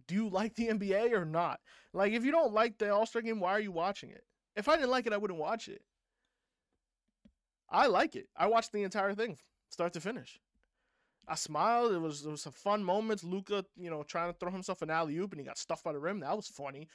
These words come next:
Anthony Edwards and Kat, you know, trying to get each other to shoot a shot. Kat was going off.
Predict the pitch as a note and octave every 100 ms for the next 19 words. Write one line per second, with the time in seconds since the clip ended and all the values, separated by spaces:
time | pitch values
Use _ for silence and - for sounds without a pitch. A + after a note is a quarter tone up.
0 | - - - _ - F3 F3+ E3 F3+ G#3
1 | G3+ D#3+ C#3+ - D#3+ F3 G#3 F#3+ D#3+ D3+
2 | - D#3+ E3+ D#3 B2+ E3+ E3+ F#3 F3 D#3+
3 | C#3 - F3+ D3+ - D#3+ F3+ - - _
4 | - - E3 F#3 E3 C#3 D#3+ E3+ D3 C#3
5 | F#3 A3+